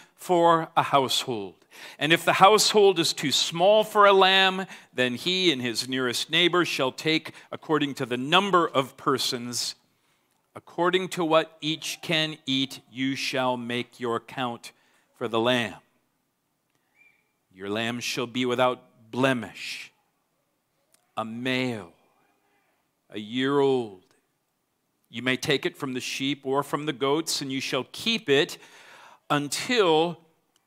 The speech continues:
the fourteenth day of this month, when the whole assembly of the congregation of Israel shall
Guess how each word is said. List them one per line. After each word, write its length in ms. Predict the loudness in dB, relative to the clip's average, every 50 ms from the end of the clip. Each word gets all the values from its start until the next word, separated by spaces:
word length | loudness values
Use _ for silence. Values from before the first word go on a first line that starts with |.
| _ _ _ _ _ _ _
the 100 | -6 -6
fourteenth 920 | -4 0 4 4 4 4 2 0 -4 -2 -2 -2 -2 -2 -4 -8 -14 -8 -2
day 360 | 2 4 4 6 4 4 2
of 360 | 2 2 2 2 2 2 -2
this 340 | -2 0 0 0 0 0 -2
month, 720 | -4 -6 -2 0 2 2 2 0 -6 -12 -18 -20 -20 -20 _ _ _ _ _ _ _ _ _ _ _ _ _ _
when 540 | -20 -14 -6 -4 -2 0 0 0 -2 -2 -2
the 240 | 0 0 0 0
whole 1000 | -2 -6 -12 -12 -2 2 4 6 6 8 6 6 6 4 4 4 2 0 -2 -4 _ -6
assembly 560 | -6 -4 -4 -2 0 0 0 0 2 2 2 2
of 100 | 2 -2
the 80 | -6
congregation 800 | -4 0 2 2 2 2 0 0 2 0 0 0 -2 -6 -6 -6
of 100 | -4 -4
Israel 640 | -4 -2 -2 -2 0 2 2 2 0 0 -4 -6 -10 _ _ _ _ _ _ _ _ _ _ _ _ _ _ _ _ _ _ _ _ _ _ _
shall 440 | -10 -6 -2 0 2 2 2 0